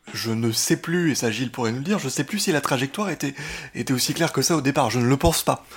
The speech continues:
Euh, dans mon souvenir, la, la version Windows, elle est sortie relativement tard. Donc, euh, donc Apple, en fait, s'est f-, dans mon souvenir, s'est fait un peu surprendre par le succès de l'iPod. C'était un truc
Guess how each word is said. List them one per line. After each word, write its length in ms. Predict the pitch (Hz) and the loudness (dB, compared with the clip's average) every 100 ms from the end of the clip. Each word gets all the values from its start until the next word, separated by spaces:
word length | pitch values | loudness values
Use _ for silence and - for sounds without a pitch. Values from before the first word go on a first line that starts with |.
| - - - | -16 -16 -6
Euh, 360 | 120 107 107 107 | -2 2 2 4
dans 120 | 120 | 4
mon 140 | 131 | 2
souvenir, 420 | 127 139 156 202 | 2 4 4 6
la, 300 | 156 123 117 147 165 147 | 6 6 4 0 -10 -6
la 80 | 117 | 0
version 300 | 117 120 139 | 2 2 2
Windows, 320 | 117 120 196 202 | 4 4 4 4
elle 140 | 131 | 4
est 60 | 117 | 4
sortie 400 | 123 - 196 196 | 0 -2 0 0
relativement 640 | - 165 160 - 147 156 | 2 2 2 0 -4 -4
tard. 300 | 135 - - - - - - - | -4 -8 -14 -20 -16 -14 -14 -2
Donc, 220 | 120 113 | 0 4
euh, 160 | 120 113 - - - - | 4 4 -4 -12 -8 -4
donc 180 | 113 | 2
Apple, 340 | 120 196 226 208 | 2 4 2 2
en 60 | |
fait, 200 | - 202 | 0 -2
s'est 140 | - 151 | -2 -2
f-, 200 | - - - _ _ _ - | -4 -12 -16 _ _ _ -2
dans 160 | 120 | 0
mon 120 | 123 156 | 0 0
souvenir, 440 | 165 190 240 190 | -2 0 0 -2
s'est 120 | - | -2
fait 120 | 120 | -2
un 80 | 135 | 0
peu 100 | 208 | 0
surprendre 640 | 202 190 - 208 165 101 - - - - - | 0 -2 2 2 4 0 -6 -20 -20 -8 0
par 80 | 131 | 4
le 100 | 117 | 4
succès 360 | - - 147 | 0 0 0
de 40 | 123 | 2
l'iPod. 360 | 113 123 110 | 2 0 -2
C'était 240 | - 110 104 | -4 -4 -4
un 80 | 95 | -2
truc 260 | 190 214 | 0 0